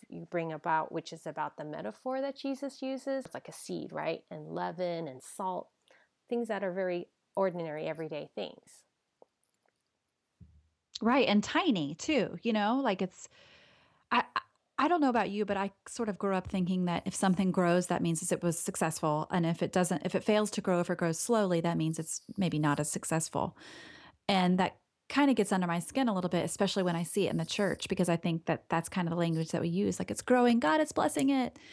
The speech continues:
Speaker 2: Um, or, "It's not growing, oh, maybe it was the wrong, maybe it wasn't God's will."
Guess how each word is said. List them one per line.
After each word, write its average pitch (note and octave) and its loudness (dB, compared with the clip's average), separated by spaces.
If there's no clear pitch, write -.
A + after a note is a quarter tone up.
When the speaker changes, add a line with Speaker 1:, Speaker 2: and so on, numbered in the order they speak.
Speaker 2:
Um, F3 4
or, F#3+ 4
"It's - 2
not A3+ 4
growing, G#3+ 4
oh, A3 2
maybe G#3+ 4
it G#3 6
was G#3+ -2
the A3 0
wrong, F#3+ 4
maybe G3+ 4
it G3+ 6
wasn't G3+ 0
God's G3+ 0
will." E3+ 0